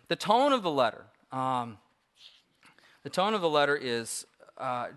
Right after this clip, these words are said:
very friendly. Paul has a close friendship with this church. That's obvious. Uh, it was healthy. It was well organized. They had an established leadership. You can see in the ear-, early verses he addresses the elders and the deacons, uh, in the church.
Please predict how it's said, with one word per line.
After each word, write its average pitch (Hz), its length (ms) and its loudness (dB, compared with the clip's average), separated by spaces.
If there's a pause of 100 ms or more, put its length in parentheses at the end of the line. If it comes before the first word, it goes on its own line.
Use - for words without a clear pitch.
very 160 340 -4
friendly. 117 540 -10
Paul 165 200 2
has 147 160 -4
a 139 40 -8
close 165 400 -2
friendship 156 480 -4
with 147 160 -8
this 143 180 -10
church. 156 300 -4
That's 113 200 -10
obvious. 151 680 -2 (540)
Uh, 123 360 0
it 131 80 -6
was 117 180 -6
healthy. 156 340 0
It 147 60 -4
was 123 140 -10
well 127 140 0
organized. 143 680 0
They 123 60 -6
had 123 140 -8
an 120 80 -8
established 135 640 -2
leadership. 143 540 -6
You 120 80 -16
can 117 140 -12
see 139 200 -6
in 131 80 -6
the 127 80 -4
ear-, 123 220 -8
early 135 240 -4
verses 131 420 -8
he 123 120 -8
addresses 123 440 -4
the 117 120 -10
elders 123 300 -6
and 113 100 -14
the 104 60 -14
deacons, 131 520 -10 (440)
uh, 110 260 -4
in 127 120 -12
the 113 100 -12
church. 139 460 -6